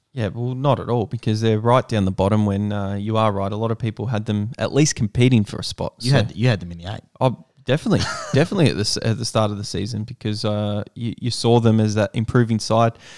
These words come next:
Speaker 1: and then they, they played a lot of close games at the start of the season, Source, where they, you know, lost to Adelaide by, by a goal or two, um, early when they, you
Speaker 2: Yep.
Speaker 1: know, probably could have had the win. There was three or four games like that,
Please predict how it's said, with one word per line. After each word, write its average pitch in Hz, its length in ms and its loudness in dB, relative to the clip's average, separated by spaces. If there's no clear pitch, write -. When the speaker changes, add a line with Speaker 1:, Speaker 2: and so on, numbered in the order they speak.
Speaker 1:
and 117 200 6
then 120 280 4
they, 131 200 -2
they 127 160 0
played 156 220 2
a 139 40 4
lot 127 140 2
of 120 60 -6
close 113 240 -2
games 113 280 0
at - 80 -8
the - 60 -14
start 110 260 0
of 104 80 -4
the - 60 -16
season, 107 280 -2
Source, - 340 -4
where 110 100 -2
they, 104 220 -4
you 104 80 -6
know, 107 120 4
lost 113 260 0
to - 140 -6
Adelaide 107 340 0
by, 101 320 -2
by 104 180 -4
a - 20 -4
goal 107 280 0
or 107 80 -2
two, 104 340 -6
um, 101 300 -4
early 107 300 -2
when 104 160 -4
they, 101 120 -4
you 101 120 -10
Speaker 2:
Yep. 107 120 -4
Speaker 1:
know, 110 80 0
probably 107 280 -2
could 110 120 -6
have 110 80 -8
had 107 140 -6
the 107 80 -12
win. 107 220 -4
There 110 80 -2
was 117 160 -4
three 151 240 0
or 131 80 2
four 120 320 -2
games 107 340 -4
like 110 300 -2
that, 113 240 -6